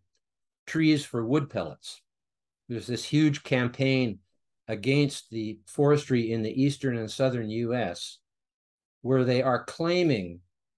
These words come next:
that whole trees are being ground up for wood pellets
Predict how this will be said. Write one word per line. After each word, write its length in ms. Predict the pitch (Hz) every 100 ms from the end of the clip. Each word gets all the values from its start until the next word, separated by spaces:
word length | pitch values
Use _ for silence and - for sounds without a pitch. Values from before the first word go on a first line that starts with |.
| _ _ _ _
that 180 | 131 139
whole 420 | - 156 156 147
trees 680 | 143 151 151 127 101 95 -
are 140 | 110 107
being 400 | 120 117 117 117 _ -
ground 580 | 117 127 147 151 151 143
up 340 | 143 139 - _
for 260 | - - 117
wood 320 | 107 135 147
pellets 560 | 127 104 95 - -